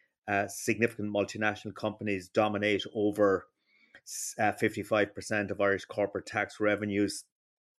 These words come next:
the fact that there's over three hundred and one thousand workers,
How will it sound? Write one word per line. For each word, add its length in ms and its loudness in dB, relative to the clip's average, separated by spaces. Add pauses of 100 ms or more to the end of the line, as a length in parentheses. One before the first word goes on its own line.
(140)
the 100 -4
fact 320 2
that 140 -2
there's 160 -2
over 400 4 (360)
three 240 4
hundred 220 0
and 100 -4
one 140 0
thousand 480 -2
workers, 680 0